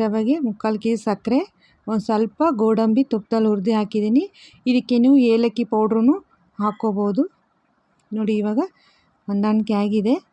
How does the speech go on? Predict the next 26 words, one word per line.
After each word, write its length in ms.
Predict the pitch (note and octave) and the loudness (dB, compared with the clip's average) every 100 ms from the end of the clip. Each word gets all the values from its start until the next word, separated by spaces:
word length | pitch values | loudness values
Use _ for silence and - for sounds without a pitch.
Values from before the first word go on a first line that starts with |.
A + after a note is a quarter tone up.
| _ _ _ _ _ _ _ _ _ _ _ _ _ - | _ _ _ _ _ _ _ _ _ _ _ _ _ -4
ಒಂದು 140 | A3+ G#3 G#3+ | -2 0 0
ಬೌಲಲ್ಲಿ 480 | A3+ A3+ A3+ C4 F#4+ - | 2 2 2 2 0 -4
ಹಾಲು 260 | G#3 G#3+ G#3 | -4 -2 -4
ತಗೊಳ್ಳಿ. 300 | G3+ G#3 C4+ - _ _ _ _ _ _ _ _ _ _ _ _ _ _ _ - | -2 0 -2 -4 _ _ _ _ _ _ _ _ _ _ _ _ _ _ _ -6
ನೋಡಿ 160 | F3+ - G#3+ | -6 -6 -4
ಈ 40 | A3+ | -4
ರೀತಿ 240 | A3 C4+ F4+ - _ - | -2 -2 -2 -6 _ -6
ಸ್ವಲ್ಪ 180 | A#3 G#3+ | -4 -2
ಸ್ವಲ್ಪನೇ 420 | C4 B3+ B3+ B3 A#3+ | 0 0 2 2 2
ಹಾಲು 180 | A3+ A3 | 0 0
ಹಾಕ್ಕೊಂಡು 380 | G#3+ A3 A3 B3 C#4+ | -2 -2 -2 0 0
ಒಂದೇ 180 | G#3+ G#3+ B3+ | 0 0 0
ಸತಿ 180 | B3 A3 | -2 -2
ಹಾಕ್ಬೇಡಿ, 360 | G#3 - G#3 C4 F4+ _ _ _ _ _ | -4 -4 -2 -2 -2 _ _ _ _ _
ಸ್ವಲ್ಪ 160 | A#3 G#3+ | -4 -2
ಸ್ವಲ್ಪ, 220 | A#3 G3 G3 - _ G3 | -2 -2 -6 -8 _ -12
ಸ್ವಲ್ಪ 220 | A#3 A3+ G#3 | -8 -6 -4
ಸ್ವಲ್ಪನೇ 340 | B3 B3 A#3 A3 | -4 -2 -2 -2
ಹಾಲು 140 | A3 A3 | -2 -2
ಹಾಕ್ಕೊಂಡು 340 | G#3+ A#3 A#3+ G4 - _ _ _ _ - | -2 -2 -2 -4 -8 _ _ _ _ -6
ಕಲಿಸ್ಕೊಳ್ಳಿ. 500 | G#3 F#3+ - A3 D4 - | -6 -6 -4 0 0 -2
ಹಾಗೆ 280 | G#3+ G#3+ G#3+ A#3 | -4 -2 0 0
ರವೆ 220 | G3+ G3+ - G#3 | 0 -2 -4 -4
ಉಂಡೆಗೆ 320 | G3+ G3+ D4 F#4 _ _ - | -4 -2 -4 -6 _ _ -10
ಕಟ್ಟಕ್ಕೆ 360 | F#3 G3 F#3+ | -8 -8 -10
ಸ್ಟಾರ್ಟ್ 260 | - F#3+ - | -8 -8 -4